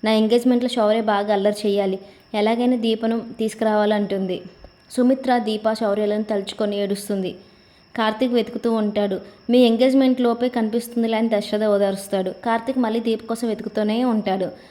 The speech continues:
"నువ్వు నన్ను ఇంతగా అబద్ధం చేసుకోవడం, చేసుకుంటావని అనుకోలేదు. ఒక్కసారి కనిపించు,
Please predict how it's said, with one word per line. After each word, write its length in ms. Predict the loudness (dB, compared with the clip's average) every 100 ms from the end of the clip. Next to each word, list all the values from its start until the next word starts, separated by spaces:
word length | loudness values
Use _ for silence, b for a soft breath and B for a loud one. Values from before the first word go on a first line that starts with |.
| B B
"నువ్వు 100 | 4
నన్ను 220 | 4 4
ఇంతగా 540 | 2 0 0 0 2 0
అబద్ధం 400 | 0 0 0 0
చేసుకోవడం, 560 | 0 -2 -2 -2 -2 -4 -2
చేసుకుంటావని 640 | -2 -2 -2 -2 0 -2 -2
అనుకోలేదు. 480 | -4 -2 -2 0 -2
ఒక్కసారి 580 | -4 -4 -4 0 0
కనిపించు, 580 | 0 -2 -2 -4 -2 -4